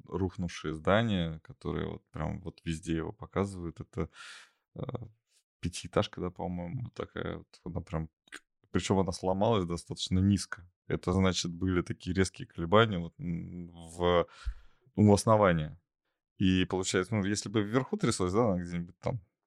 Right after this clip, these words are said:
что-нибудь съехала бы, крыша, да, там какие-то, а это вот прям внизу дёргалось, а верх стоял, да, <laughs> на месте. И вот такое вот, э, ну, то есть это очень сильно, очень неприятно. И семь и четыре — это то, что, если вспомнить недавнюю историю,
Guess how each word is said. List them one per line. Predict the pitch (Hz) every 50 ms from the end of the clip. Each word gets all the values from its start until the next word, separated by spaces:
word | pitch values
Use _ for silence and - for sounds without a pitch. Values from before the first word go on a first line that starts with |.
| _ _
что-нибудь | _ - 92 92 87 85 90 -
съехала | - - 95 95 - - - 98
бы, | 98 104 -
крыша, | - 117 120 135 127 - - -
да, | - 98 98
там | - - 104 87
какие-то, | - - - - 92 85 - - 80
а | 92
это | 101 - -
вот | 95 - -
прям | 98 98 92 90 85 85
внизу | 95 101 104 101 98 104 123 139 139 123
дёргалось, | 95 87 95 104 113 120 101 98 92 90 - -
а | 87 85
верх | 87 98 101 - -
стоял, | - - - 95 92 90 87 87 92
да, | 110
<laughs> | 98
на | 107 113 110 110 107 120
месте. | 120 - - - - - _ _ - - - - - - - _ _ _
И | 95 101 107
вот | 107 110 107 104 -
такое | - 101 - - 113 120 123
вот, | 113 101 101 92 - _ -
э, | 95 90 90 87 87
ну, | 101 98 98
то | - 107
есть | 92 - -
это | 95 92 -
очень | 90 95 92 - - 95
сильно, | 87 - - 107 113 117 104 92
очень | 90 87 87 - - 87
неприятно. | 82 - - 85 85 90 92 104 - - 90 87 85 82 82 80 80 80
И | 85 87 82 82 82 82 82 - - - - - _ _
семь | - - - 110 101 101 98
и |
четыре — | - - - - - 120 131 127 110 - -
это | - 90 85 - _ - - 92 90 90 87 - _
то, | - 107 110
что, | 110 - - - 107 92 90 90 90 87 85 85 85 87
если | 92 90 - - 90
вспомнить | - - - - - 101 98 95 90 87 82 - -
недавнюю | 87 90 87 92 90 87 87 85 85 85
историю, | - - - 110 117 123 110 98 90 87 -